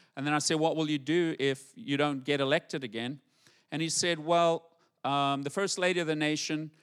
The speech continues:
she is called Mama, she did an organization, Mama Does Good, or something like that. And she wants to drill thirty wells in poor areas in the nation." I said, "Really?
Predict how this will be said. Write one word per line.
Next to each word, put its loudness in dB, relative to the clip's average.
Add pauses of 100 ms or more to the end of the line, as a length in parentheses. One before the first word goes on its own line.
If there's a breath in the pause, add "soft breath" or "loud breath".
(100)
she -4
is -2
called -2
Mama, 2 (140)
she -6
did 0
an 4
organization, 2 (220)
Mama 4
Does 0
Good, 0 (220)
or -10
something -4
like -6
that. -2 (720 soft breath)
And 4
she 2
wants 0
to 2
drill 2
thirty 2
wells 0 (380)
in 2
poor 4
areas 2
in 0
the 0
nation." -2 (540)
I -10
said, -2
"Really? 4